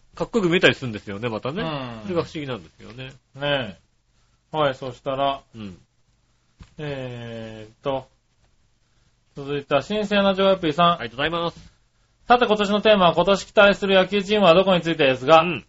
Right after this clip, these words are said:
Speaker 2: 応援など全くしないけど、新潟県のよしみで、新潟アルビレックスベースボールクラブだよ。
Speaker 1: あー、なるほど。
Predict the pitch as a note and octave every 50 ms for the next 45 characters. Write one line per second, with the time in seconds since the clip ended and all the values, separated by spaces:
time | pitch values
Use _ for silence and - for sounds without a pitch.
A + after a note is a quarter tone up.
0 | _ - F3+ F#3+ G#3 A#3 A#3+ A#3+ B3 B3 A3 F#3+ E3+ E3 E3 - G#3+ G3+ G3+ -
1 | - A3+ A3 G#3+ F3 E3 D#3+ D#3 D#3 F3 G3 G#3 A3+ A#3 A#3 A#3 A#3 A3+ - G#3
2 | F#3 E3 D3 C#3 C#3+ D#3+ F3+ - F3+ D#3+ C#3+ C3+ C3 D3 C#3+ C#3 C#3+ E3+ F#3+ G3
3 | G#3 G#3+ G#3 G3+ G#3 G#3+ G3+ G3+ G3+ G#3 G#3+ G#3+ G#3+ A3 G#3+ A3 G#3+ G#3+ - -
4 | - D#3+ D#3 F3+ G3 F#3+ E3+ G3 G3 G3 G3+ G3 F#3 F#3+ G#3 G#3 F3+ D#3+ D3+ C3
5 | A2 F#2+ - - - A2+ A#2+ A#2+ A#2 A#2 A#2 A#2+ B2 B2 A#2+ A#2 A2+ G#2 F#2 E2